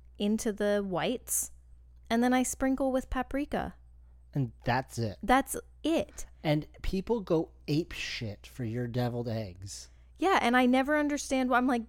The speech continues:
Speaker 1: "They know what deviled eggs are, right?"
Speaker 2: <laughs>
Speaker 1: And then she was telling me, like, "Oh, no, they had, like, they had, like, pickle juice in it, and they had, like, relish in it." And I was like,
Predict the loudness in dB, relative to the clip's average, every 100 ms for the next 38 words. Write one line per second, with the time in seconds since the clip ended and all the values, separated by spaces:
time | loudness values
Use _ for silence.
0 | 2 4 6 2 2 0 0 -2 -2 -2
1 | -2 -2 -4 -4 -4 -6 -6 -6 -8 -20
2 | -20 -20 -8 -8 -2 -2 0 0 0 -2
3 | 4 6 8 6 4 2 0 0 0 2
4 | 2 2 2 0 -2 0 0 2 0 0
5 | 0 0 0 0 -2 -6 -12 -10 -2 0
6 | 2 0 -2 -4 -4 -4 -2 -2 -2 -4
7 | -2 -2 -2 -2 -2 -2 -2 -2 0 -2
8 | -4 -2 2 2 4 0 0 -2 -2 0
9 | 0 2 4 4 2